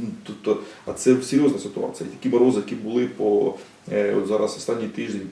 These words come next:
по, е, там, п'ятнадцять-двадцять градусів, фактично вони впливають на коливання ґрунта, а ми на болоті живемо, тому у нас і було раніше, е, проблемна ситуація весна-зима, а зараз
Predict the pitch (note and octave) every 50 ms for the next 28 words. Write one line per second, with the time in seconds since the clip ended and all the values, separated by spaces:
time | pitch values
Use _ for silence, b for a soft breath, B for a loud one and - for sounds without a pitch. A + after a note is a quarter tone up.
0 | - - G2+ G#2 G2+ G2+ G2+ B B B B - - - F#2 G2 F#2+ G2 F2+ F2
1 | F2 - G#2+ - B2 A#2+ A#2+ A#2 A2+ G2+ - A2 A2 - G#2+ G#2+ A#2 A2 A2 G#2+
2 | G#2 - - G2+ F#2 F#2 - - - - - - - - - - - G#2 G2+ G#2
3 | G#2+ G#2+ A2 A2+ A2+ A2 B B B B B _ - A2 G#2+ G#2+ A2+ A2 G#2+ G#2+
4 | G#2 - G#2 - A2 A#2 G#2+ G#2+ A2+ G#2 G2+ G#2+ G#2 - G#2+ G#2+ G#2 - G#2+ B2+
5 | D3 D3+ D3+ - - - - - G#2 G#2 G#2 G2+ G2 G2+ G2+ G2+ - - - -
6 | - A#2 A2+ A2+ G#2+ G2+ G#2+ A#2 A#2+ A#2 B2+ B2+ - A#2+ B2 B2+ B2 B2+ C3 B2
7 | A#2+ A#2+ - G#2 G#2 A2+ A2+ A2 G#2+ A#2 A#2 G#2+ - - A2 G2+ A2 A#2+ C3+ C#3+
8 | B2+ A#2 A#2 A#2+ A#2+ A2 - - G#2 - B B B B B B _ - - -
9 | - G#2 G2+ - - - A#2+ B2 B2 G#2+ G#2 G2+ G2+ - - - G#2 G#2+ G#2 G#2
10 | - G2+ G2+ F#2+ - - - A#2+ A#2+ A#2 A#2 A2+ B2 B2 A#2 G#2+ G2+ - G#2+ G#2
11 | G2 A2 A2+ A#2+ A#2+ - -